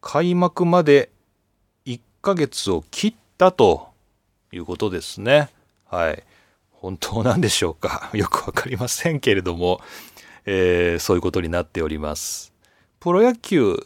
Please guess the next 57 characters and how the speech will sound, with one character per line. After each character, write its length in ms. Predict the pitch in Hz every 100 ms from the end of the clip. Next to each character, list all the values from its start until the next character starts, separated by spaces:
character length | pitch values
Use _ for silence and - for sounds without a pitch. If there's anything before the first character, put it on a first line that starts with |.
| -
日 80 | 147
本 160 | 196
の 80 | 214
プ 160 | - 214
ロ 80 |
野 80 | 208
球 100 | 196
は 80 | 101 -
今 100 | 143
日 60 |
開 140 | 117 104
幕 180 | 98
で 60 | 98
す 100 | -
か 80 | 85
ね。 220 | 117 117 _ _ - - -
ま 80 | 143
あ、 40 |
な 60 | 151
ん 40 |
か 40 | 120
い 60 |
ろ 120 | 156
ん 60 | 170
な 440 | 165 156 147 131 - _ _ _ _ -
プ 120 | 143
ロ 260 | 135 - - _ _ _ _ _
ス 140 | - -
ポ 180 | 156 113
ー 40 |
ツ 160 | - 90
の 240 | 80 - _ -
興 220 | 123 107
行 240 | 101 92
が、 280 | 85 85 - _ -
あ 80 |
の、 400 | 85 82 85 - -
平 160 | 113
常 180 | 95 92
化、 300 | - 80 - - _ _ _ _ _ 113
ね、 240 | 107 90
あ 160 | - 82
の、 560 | 80 64 62 - - _
ま 100 | 107
あ、 20 | 92
無 160 | 98
観 220 | 131 107
客 200 | - -
で 60 | 82
は 100 | 85
あ 20 |
り 60 | 85
ま 140 | 85
す 100 | -
け 80 | -
ど 100 | -
も、 200 | 87